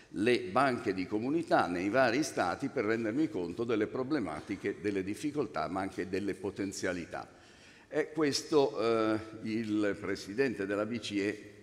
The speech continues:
a me risulta che non lo abbia mai né detto né tantomeno fatto. Ho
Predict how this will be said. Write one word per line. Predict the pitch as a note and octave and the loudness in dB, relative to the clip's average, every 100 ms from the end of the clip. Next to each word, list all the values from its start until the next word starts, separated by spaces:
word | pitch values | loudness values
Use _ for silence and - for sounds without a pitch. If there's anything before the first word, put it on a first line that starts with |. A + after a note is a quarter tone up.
| - - | -18 -6
a | F#2+ | -2
me | G#2+ G#2+ | 0 2
risulta | G#2+ G#2+ G2 F#2+ F#2 F2+ | 0 0 -2 -4 -4 -6
che | F2+ F2+ | -4 -4
non | F#2+ G2+ G2+ | -2 -2 -2
lo | F#2 F2+ | 0 0
abbia | F2 F2 F2 | -2 -4 -4
mai | E2+ F2 F2+ D2+ | -2 -2 -2 -4
né | F2 G2+ | -4 -4
detto | F2 D#2 - - F2 - | -4 -8 -10 -6 -6 -4
né | F2 F2 | -6 -6
tantomeno | F2+ E2 D2+ F2 F2 D#2+ F2 | -6 -8 -6 -6 -4 -6 0
fatto. | C#3 A#2+ - - - - - - - - - - - - - - - - - - - - - - - - - - - - - - - A2 - F#2+ - - - - - - - - - - - - - - - | 2 2 0 -8 -6 -6 -6 -6 -4 -4 -2 -4 -2 -2 0 0 -2 -2 0 0 0 0 2 2 2 2 0 0 2 2 2 0 0 4 4 4 0 0 2 2 0 0 0 2 4 2 -2 -2 6 6 8
Ho | D3 | 6